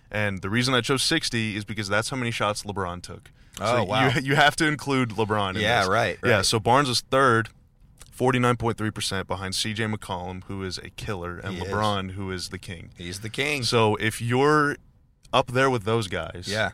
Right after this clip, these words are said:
Speaker 1: then, you, I mean, you're in pretty good shape,
Speaker 2: I've
Speaker 1: I would
Speaker 2: always
Speaker 1: say.
Speaker 2: said the three best players in the league are C J McCollum, LeBron, and Harrison Barnes.
Speaker 1: Exactly.
Speaker 2: I've always
Speaker 1: Exact-,
Speaker 2: said
Speaker 1: you
Speaker 2: that.
Speaker 1: start a team with those three guys,
Speaker 2: You'll win
Speaker 1: man.
Speaker 2: everything
Speaker 1: Yeah, you're,
Speaker 2: forever.
Speaker 1: you're beating the Warriors for sure.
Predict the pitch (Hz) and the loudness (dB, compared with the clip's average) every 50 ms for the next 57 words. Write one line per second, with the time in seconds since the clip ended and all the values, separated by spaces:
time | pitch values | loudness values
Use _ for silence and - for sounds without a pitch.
0 | - - 101 104 107 107 101 98 98 95 107 104 101 107 - 127 123 123 120 110 | -8 -10 -6 -4 -2 -2 -2 -2 -4 -6 -8 -10 -10 -8 -6 -4 -2 -2 -2 -2
1 | 98 95 - 110 135 147 151 151 156 156 151 - 165 156 151 147 - - 151 139 | -4 -8 -8 -6 -6 -4 -4 -4 -6 -6 -6 -8 -8 -8 -8 -8 -8 -8 -10 -10
2 | 107 - 165 165 143 127 147 151 147 117 95 143 147 143 131 113 113 - - 127 | -4 2 4 4 4 6 4 4 4 2 2 0 0 0 0 -4 -6 -6 -4 -4
3 | 123 117 123 120 - - - 123 113 113 110 - 117 107 98 101 110 120 117 101 | -2 0 0 -2 -2 -2 -2 -2 -2 -2 -2 -4 -6 -6 -6 -6 -6 -6 -6 -6
4 | 87 82 - - - 107 110 117 107 107 98 95 - 117 110 104 98 95 90 87 | -6 -6 -6 -4 -6 -6 -6 -6 -6 -6 -8 -8 -6 -4 -4 -4 -4 -4 -6 -6
5 | 85 92 92 98 95 92 90 85 90 101 95 90 92 - 95 92 - 95 101 101 | -4 -4 -2 -2 -2 -4 -6 -6 -6 -6 -6 -6 -6 -6 -8 -6 -2 -2 0 0
6 | 92 92 123 135 156 151 135 147 131 131 - 135 135 151 170 160 143 110 85 92 | 2 4 6 6 6 6 4 4 2 0 2 4 6 6 6 4 4 2 0 0
7 | 107 107 131 131 - 123 117 120 139 - - - 147 139 139 131 - - 143 135 | 0 0 0 0 0 -2 -2 -2 -2 0 2 6 6 6 6 4 2 -2 -2 -4
8 | 123 107 - - 113 120 120 - - 120 117 107 113 110 110 110 113 117 117 117 | -4 -2 -2 0 0 0 0 -2 -4 -6 -6 -4 -2 -2 -2 -2 0 -2 -2 0
9 | 113 120 123 110 110 110 110 127 117 120 123 117 110 110 113 113 117 123 110 - | 0 0 2 2 0 0 -2 -4 -4 -4 -4 -2 0 2 4 4 4 2 0 -2
10 | - - 107 110 101 123 143 139 131 107 110 127 127 104 92 - - 113 - - | -6 -6 -6 -4 -4 -4 -4 -2 -2 0 2 2 2 2 0 -2 -4 -4 -2 0
11 | 131 117 | 2 2